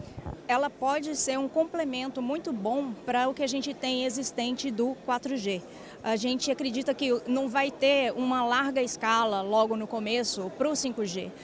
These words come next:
A gente deve ter umas células menores, atender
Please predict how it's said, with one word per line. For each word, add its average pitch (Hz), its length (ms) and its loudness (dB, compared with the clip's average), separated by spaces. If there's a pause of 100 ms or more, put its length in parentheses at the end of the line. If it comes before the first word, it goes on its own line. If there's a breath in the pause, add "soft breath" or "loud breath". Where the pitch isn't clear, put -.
(140 loud breath)
A 208 60 -2
gente 226 240 -2
deve 247 320 6
ter 247 220 2
umas 226 260 -4
células 220 400 0
menores, 226 640 4
atender 220 600 0